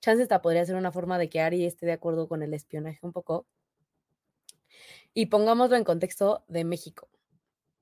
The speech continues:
Haz de cuenta que en México tenemos otro, otro presidente, pongan ustedes que Peña, porque con amlo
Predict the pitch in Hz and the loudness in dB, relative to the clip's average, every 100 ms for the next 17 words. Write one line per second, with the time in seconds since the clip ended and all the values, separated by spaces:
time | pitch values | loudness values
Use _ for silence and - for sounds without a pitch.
0 | _ 202 226 247 247 180 165 202 226 254 | _ -4 -2 -2 -4 -4 -4 -4 -4 -4
1 | - 277 453 _ _ _ _ _ _ - | 0 0 0 _ _ _ _ _ _ -6
2 | 208 214 - 226 254 220 - _ 98 _ | -4 -4 -6 -4 -4 -4 -10 _ -20 _
3 | - 214 254 180 165 165 170 214 208 170 | -6 -6 -4 -6 -4 -6 -6 -8 -10 -8
4 | 170 165 151 143 170 160 - 151 170 240 | -8 -6 -8 -10 -12 -14 -12 -10 -8 -10
5 | - _ _ _ _ _ _ _ _ _ | -16 _ _ _ _ _ _ _ _ _
6 | - 151 147 175 180 202 | -10 -8 -4 -2 0 2